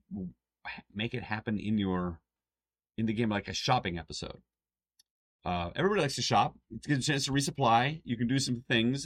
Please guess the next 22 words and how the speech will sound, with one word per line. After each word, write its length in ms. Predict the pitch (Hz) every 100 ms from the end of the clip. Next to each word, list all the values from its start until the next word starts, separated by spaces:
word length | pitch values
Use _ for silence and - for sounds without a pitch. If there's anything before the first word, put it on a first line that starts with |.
| -
Uh, 260 | 101 101 - -
there, 180 | 117 120
you 160 | 131 143
could 140 | 156
even 180 | 180 185
do 120 | 165
stuff 240 | 151 151 139
where 160 | 123
people 240 | 120 135 127
maybe 360 | 123 123 113 - _
reach 180 | 117 120
back 220 | 117 117
and 80 | 104
touch 180 | 107 104
on 100 | 107
their 100 | 92
backstories 520 | 117 139 - 80 67
without 220 | 85 90
it 80 | 87
being 220 | 87 85
totally 320 | 85 95 80 80
tragic. 420 | 98 101 -